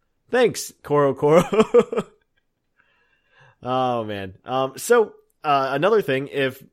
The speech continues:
you're a big fan of Pokken Tournament and how much Nintendo is trying to force it to have a competitive scene, uh, there's going to be another, um, Masters tournament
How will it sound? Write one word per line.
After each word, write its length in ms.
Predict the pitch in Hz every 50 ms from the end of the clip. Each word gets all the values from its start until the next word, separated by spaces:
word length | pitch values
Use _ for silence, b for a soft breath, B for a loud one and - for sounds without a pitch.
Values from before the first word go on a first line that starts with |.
| _ _ _ _ _ 127 131
you're 460 | 143 147 143 147 147 143 139 139 135
a 120 | - 131 131
big 200 | 123 151 139 -
fan 280 | - 143 139 139 139 135
of 120 | 117 -
Pokken 300 | - 156 170 170 175 147
Tournament 340 | 127 127 131 143 151 151 113
and 100 | 123 117
how 120 | 110 131 131
much 220 | 135 131 123 -
Nintendo 420 | 139 131 123 - 131 139 139 135 127
is 80 | 127
trying 240 | - 143 139 139 131
to 60 | 117
force 360 | 104 - - 143 143 143 127
it 60 | 165 147
to 80 | 131
have 160 | 120 131 131
a 40 | 127
competitive 480 | 110 120 107 104 131 156 156 123 107 -
scene, 340 | - 104 95 95 95 95 - _ _ _ _ _ _ _ _ _ _ _ _ _ _ -
uh, 300 | 113 117 117 113 110 -
there's 300 | - 147 151 147 139 123
going 220 | 131 196 240 240 202
to 60 | 175
be 160 | 185 180 156 - 139 139
another, 720 | 135 127 127 127 127 147 185 220 220 170 117 101 92 - - _ - 117 117 117 - -
um, 540 | 113 113 110 110 110 107 104 104 104 - - _
Masters 840 | - 110 117 117 120 127 147 160 - - 208 208 208 202 180 185 - - _ _ _ _ _ _ _ _ _ -
tournament 460 | - - 202 202 208 208 208 214 202